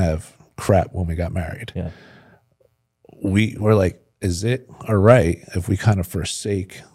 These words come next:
Speaker 1: some of the presents we're gonna give you guys so we could take care of this family?"
Speaker 2: Mm-hmm.
Speaker 1: Because I don't wanna just give them underwear and socks and mittens, the essentials. I, I wanna bless this family. I wanna get the kids toys. I wa-,
Speaker 2: Sure.
Speaker 1: I wanna bless them.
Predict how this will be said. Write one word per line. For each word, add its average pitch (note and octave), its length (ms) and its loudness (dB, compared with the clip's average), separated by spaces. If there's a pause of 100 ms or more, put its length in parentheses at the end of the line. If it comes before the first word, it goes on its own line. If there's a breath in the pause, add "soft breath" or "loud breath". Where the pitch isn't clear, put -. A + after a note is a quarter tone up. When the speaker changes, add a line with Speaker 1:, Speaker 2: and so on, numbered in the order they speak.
Speaker 1:
some G2+ 300 -4
of F#2+ 60 2
the F2 80 0
presents F#2+ 420 0
we're F#2 100 -6
gonna F2+ 180 -2
give F2 300 -4
you F#3 160 6
guys D2+ 340 -2
so G2 120 -6
we G2 120 0
could - 140 -2
take G#2 160 -6
care F#2+ 140 0
of E2 80 0
this E2 160 0
family?" - 400 -14
Speaker 2:
Mm-hmm. E2+ 160 -8
Speaker 1:
Because G#2 280 4
I C3 100 2
don't D3 100 4
wanna A#2 200 6
just G2 300 -2
give G#2+ 160 -6
them F#2 300 2 (600 loud breath)
underwear G2 580 4
and E2+ 320 -6
socks G#2 460 -6
and F2+ 180 -6
mittens, F#2 280 -4
the F2+ 180 -4
essentials. F2+ 640 -8
I, B2+ 180 2
I A#2 40 4
wanna C#3 200 6
bless G#2+ 300 4
this - 160 -12
family. A2+ 300 0
I F#2 40 0
wanna B2 220 4
get A#2 160 0
the F2+ 160 2 (120)
kids - 340 -4
toys. D#2+ 520 -2
I G#2 60 -8
wa-, A2+ 160 -2
Speaker 2:
Sure. G#2 100 -6
Speaker 1:
I F#2+ 100 0
wanna G2+ 240 0
bless G#2 420 0
them. - 260 -20